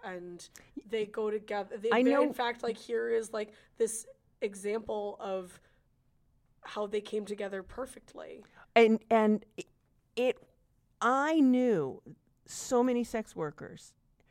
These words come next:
Speaker 2: that knew that what they were doing was sacred work, but no one, they, they couldn't talk about it to anyone. And it's
Speaker 1: Yeah.
Speaker 2: one of the reasons I founded my Urban Tantra Professional Training Program.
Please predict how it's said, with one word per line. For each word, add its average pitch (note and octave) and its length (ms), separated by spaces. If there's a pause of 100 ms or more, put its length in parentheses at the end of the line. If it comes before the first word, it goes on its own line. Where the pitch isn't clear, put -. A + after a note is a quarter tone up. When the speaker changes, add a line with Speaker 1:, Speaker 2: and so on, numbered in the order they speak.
(160)
Speaker 2:
that F3 420 (580)
knew B3 440
that A#3 180 (200)
what G3 220
they G3+ 100
were F#3 140
doing F3+ 320
was F3 120
sacred E3+ 460
work, E3+ 300
but - 120
no E3 160
one, F3 240 (140)
they, F3 280
they F3 200
couldn't F3+ 280
talk D#3+ 280
about F3 220
it F3 80
to - 100
anyone. F#3 400
And F3 160
it's F3+ 140
Speaker 1:
Yeah. G3 60
Speaker 2:
one G#3 120
of G#3+ 60
the G3+ 80
reasons F#3 340
I D#3+ 80
founded E3+ 480
my D#3+ 320
Urban E3+ 300
Tantra E3+ 320
Professional D#3+ 520
Training D#3 340
Program. G3+ 440